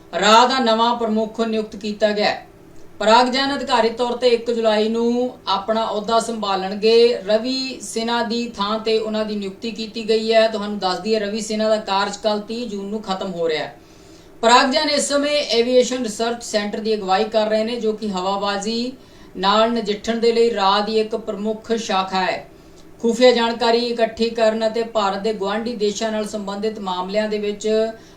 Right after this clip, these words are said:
ਰਾ ਆਪਣੀ ਵਿਆਪਕ ਮਹਾਰਤ ਦੇ ਤੌਰ ਤੇ ਜਾਣਿਆ ਜਾਂਦਾ ਹੈ। ਸੋ ਇਸ ਏਜੰਸੀ ਦੀ, ਅਹ, ਪ੍ਰਧਾਨਗੀ ਮਿਲਣਾ, ਇਸ ਏਜੰਸੀ ਦਾ ਪ੍ਰਮੁੱਖ ਹੋਣਾ ਆਪਣੇ ਆਪ ਦੇ ਵਿੱਚ ਇੱਕ ਬਹੁਤ ਵੱਡੀ ਗੱਲ ਹੈ।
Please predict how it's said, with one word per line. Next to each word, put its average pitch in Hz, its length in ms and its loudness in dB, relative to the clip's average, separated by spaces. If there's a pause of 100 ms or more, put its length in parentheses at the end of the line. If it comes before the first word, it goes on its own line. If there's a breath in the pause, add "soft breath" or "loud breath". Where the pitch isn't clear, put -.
(200 loud breath)
ਰਾ 233 440 8
ਆਪਣੀ 226 460 0
ਵਿਆਪਕ 208 520 -2
ਮਹਾਰਤ 196 540 -2
ਦੇ 214 140 -4
ਤੌਰ 196 300 -4
ਤੇ 214 200 -4
ਜਾਣਿਆ 196 420 0
ਜਾਂਦਾ 208 260 -2
ਹੈ। 220 80 4
ਸੋ 214 220 -2
ਇਸ 214 220 0
ਏਜੰਸੀ 190 500 -6
ਦੀ, 226 340 -4 (440 loud breath)
ਅਹ, 196 340 2
ਪ੍ਰਧਾਨਗੀ 214 640 0
ਮਿਲਣਾ, 220 600 0 (340)
ਇਸ 214 220 -2
ਏਜੰਸੀ 214 360 -2
ਦਾ 220 140 4
ਪ੍ਰਮੁੱਖ 214 420 -2
ਹੋਣਾ 214 260 2
ਆਪਣੇ 214 280 0
ਆਪ 208 220 -2
ਦੇ 214 200 2
ਵਿੱਚ 208 280 0
ਇੱਕ 208 240 -6
ਬਹੁਤ 196 340 -2
ਵੱਡੀ 214 380 -2
ਗੱਲ 220 220 4
ਹੈ। 226 260 2